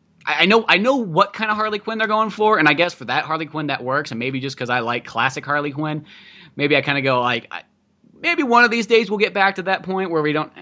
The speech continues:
you know, we don't have to have her. I think that's why I've kinda, like, anything Harley Quinn, it's like, "No, I don't want that. Get that away from me."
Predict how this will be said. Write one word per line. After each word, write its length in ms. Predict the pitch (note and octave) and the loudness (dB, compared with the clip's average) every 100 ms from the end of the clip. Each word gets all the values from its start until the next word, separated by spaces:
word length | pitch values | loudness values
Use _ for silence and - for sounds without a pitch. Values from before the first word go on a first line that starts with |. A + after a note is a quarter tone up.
| - | -10
you 140 | D#3 | -6
know, 280 | C#3+ C3+ A2+ C3+ | -2 -4 -6 -10
we 80 | C#3+ | -6
don't 140 | C#3+ | -4
have 180 | C3+ C#3 | -2 -4
to 60 | C3 | -2
have 200 | C3+ C#3 | -2 0
her. 260 | C#3 C#3+ C3+ | 0 -2 -2
I 100 | D3 | 0
think 140 | G#3+ | 2
that's 140 | A#3+ E3 | 0 4
why 120 | E3+ | 2
I've 80 | D3 | 2
kinda, 180 | D#3+ D3+ | 0 0
like, 220 | G#2+ - - _ _ _ - | -2 -4 -20 _ _ _ -4
anything 240 | G3+ G3 | 0 0
Harley 240 | D3+ D3 | 0 -2
Quinn, 180 | B2 C#3 | -2 -4
it's 80 | D3 | -2
like, 140 | A2+ - _ - | -4 -8 _ -14
"No, 540 | E3+ G#3+ G#3 G3+ D#3+ - | -4 4 4 4 0 -2
I 60 | |
don't 140 | G#3+ E3+ | -2 2
want 200 | D#3 D3+ | 0 0
that. 260 | D3+ - _ _ | -2 -4 _ _
Get 120 | - G3 | -6 0
that 100 | E3 | 2
away 140 | D3+ | 2
from 160 | C3+ C#3 | 0 -2
me." 200 | C#3+ | -4